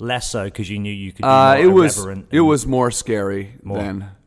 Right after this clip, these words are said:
Speaker 2: 'cause you didn't have any reference point
Speaker 1: Right.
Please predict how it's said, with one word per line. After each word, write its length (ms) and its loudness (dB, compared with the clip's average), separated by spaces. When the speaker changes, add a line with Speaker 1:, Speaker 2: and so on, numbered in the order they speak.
Speaker 2:
'cause 240 -2
you 60 0
didn't 200 2
have 400 -2
any 540 0
reference 540 -4
point 340 -6
Speaker 1:
Right. 260 -8